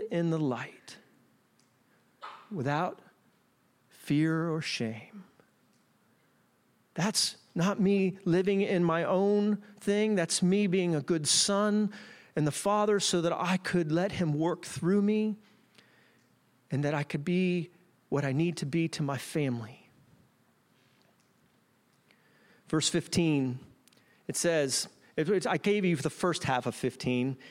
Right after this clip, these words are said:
It's, it says, uh, "So that you may become blameless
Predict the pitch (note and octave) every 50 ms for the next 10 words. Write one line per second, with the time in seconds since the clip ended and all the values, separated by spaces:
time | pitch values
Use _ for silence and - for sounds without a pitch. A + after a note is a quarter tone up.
0 | - - D#3 D3+ - - - - - - - _ - D3 B2+ - E3 D#3 D3+ C#3
1 | C3+ C#3+ C3 B2 - - F#3 F#3 F#3+ F#3 F3 - G3 F#3+ G3 F#3+ E3 E3 E3+ -
2 | F3+ E3+ D#3+ D3+ B2+ - D3+ F3 F#3 G3 G3 G3 G3 G3 G3+ - - - - -